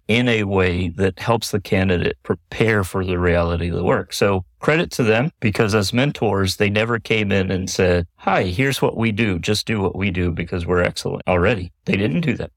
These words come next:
They talked to us about their process for engaging in change. They allowed us to come to this decision on our own. And then when we were ready, they were like,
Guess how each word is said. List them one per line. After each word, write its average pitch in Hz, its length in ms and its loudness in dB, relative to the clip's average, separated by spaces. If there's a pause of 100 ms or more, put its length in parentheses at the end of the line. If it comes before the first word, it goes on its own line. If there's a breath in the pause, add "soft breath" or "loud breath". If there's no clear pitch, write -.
(120)
They 101 160 2
talked 104 280 -2
to 110 120 0
us 92 120 -2
about 95 280 0
their 95 120 2
process 104 600 0
for 98 260 0
engaging 90 920 -2
in 95 200 2
change. 87 560 -2 (180)
They 127 160 2
allowed 107 540 2
us 87 340 -4 (100)
to 92 120 -2
come 135 400 0
to 101 140 -2
this 87 220 -2
decision 90 760 -2
on 117 200 2
our 85 220 2
own. 87 320 -2
And 139 160 2
then 151 180 2
when 120 300 -2
we 101 120 0
were 87 160 -2
ready, 135 300 0
they 107 160 0
were 120 180 0
like, 95 200 0